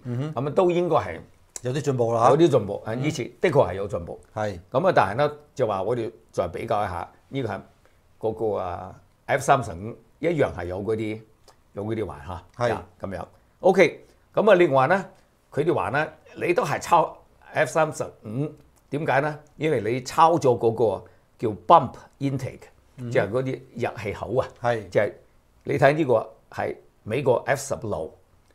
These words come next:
Speaker 2: 咁啊，呢個後嚟改裝嘅。你睇佢嘅入氣口同 regular 嗰啲F十六唔同，佢有，有一凸起上嚟一塊。
Speaker 1: 嗯哼。
Speaker 2: OK，咁你再睇呢個F三十五，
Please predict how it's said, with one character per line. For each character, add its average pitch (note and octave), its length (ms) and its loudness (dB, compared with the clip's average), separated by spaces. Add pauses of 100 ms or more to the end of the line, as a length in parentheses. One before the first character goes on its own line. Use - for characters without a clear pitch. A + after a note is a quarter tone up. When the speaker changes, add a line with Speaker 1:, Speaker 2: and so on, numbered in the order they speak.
(140)
Speaker 2:
咁 D3 160 0
啊， G#2 360 0 (220)
呢 D#3 140 -6
個 A#2+ 100 2
後 G2+ 180 -2
嚟 E2+ 100 -8 (420)
改 F#2+ 220 -6
裝 B2+ 260 4
嘅。 - 160 -10
你 A2+ 140 -4
睇 A#2 160 0
佢 A#2+ 160 -2
嘅 A2 400 -2
入 F#2+ 60 -4
氣 A2 120 0
口 A2+ 180 -2
同 F2 220 -10 (580)
regular E3 480 6
嗰 A#2 80 -2
啲 C3 220 -4 (120)
F B2+ 160 -6
十 A2+ 80 -6
六 G2+ 100 -6
唔 F#2+ 100 -10
同， E2+ 160 -14
佢 A#2+ 160 -4 (420)
有， A2 300 -2
有 A2+ 240 0
一 C#3 60 -2 (240)
凸 F#2+ 120 0
起 B2 140 0
上 A#2 200 -2
嚟 D2+ 120 -8
一 A2 40 -4
塊。 D#2+ 180 -6 (180)
Speaker 1:
嗯 C3+ 140 -6
哼。 E3+ 160 -6 (120)
Speaker 2:
OK， G2+ 380 -4 (220)
咁 D#3 180 -2
你 D3 80 2
再 B2 160 4
睇 A2 180 -2
呢 C#3+ 120 -4
個 G#2 280 -4 (100)
F C3 180 0
三 C3+ 180 2
十 G#2+ 100 -8
五， G2 220 -10